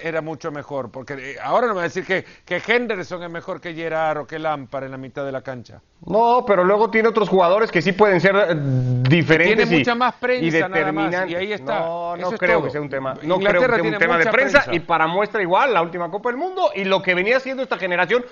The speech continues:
Speaker 2: y este
Speaker 1: ¿Cómo
Speaker 2: grupo de
Speaker 1: jugó
Speaker 2: futbolistas,
Speaker 1: Inglaterra en la última
Speaker 2: eh,
Speaker 1: Copa del
Speaker 2: y
Speaker 1: Mundo,
Speaker 2: esta,
Speaker 1: perdón?
Speaker 2: y esta generación de futbolistas
Speaker 1: El pelotazo
Speaker 2: en otras
Speaker 1: a Maguire,
Speaker 2: categorías.
Speaker 1: Ri-, Ricardo, pelotazo a Maguire y ya está.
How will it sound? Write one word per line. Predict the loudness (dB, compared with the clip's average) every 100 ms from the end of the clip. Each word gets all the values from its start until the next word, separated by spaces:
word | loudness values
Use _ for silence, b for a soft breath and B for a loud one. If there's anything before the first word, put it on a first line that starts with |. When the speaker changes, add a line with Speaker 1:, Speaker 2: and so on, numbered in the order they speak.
| B
Speaker 2:
y | -4 0
este | 2
Speaker 1:
¿Cómo | 2
Speaker 2:
grupo | 2
de |
Speaker 1:
jugó | 4 4
Speaker 2:
futbolistas, | 4 4 4
Speaker 1:
Inglaterra | 4 0 0
en |
la | -2
última | -4 -2 -2
Speaker 2:
eh, | -2
Speaker 1:
Copa | -4 -4 -4
del | -4
Speaker 2:
y |
Speaker 1:
Mundo, | -4 0 0
Speaker 2:
esta, | 4 2
Speaker 1:
perdón? | 2 -4
Speaker 2:
y | 0
esta | 2 2 2
generación | 0 2 2 2 -2
de | 0
futbolistas | 0 0 2 2
Speaker 1:
El | 2
pelotazo | 2 2 4
Speaker 2:
en | 2
otras | 2 0
Speaker 1:
a | 2
Maguire, | 2 2 2
Speaker 2:
categorías. | 0 -4 -8
Speaker 1:
Ri-, | -8 -8
Ricardo, | -10 -10 -4 -4 -2 -6 -8
pelotazo | -8 -8 -4 -4 -2 -6
a |
Maguire | -8 -6 -4 -4 -8
y | -10
ya |
está. | -12 -12 -14 -16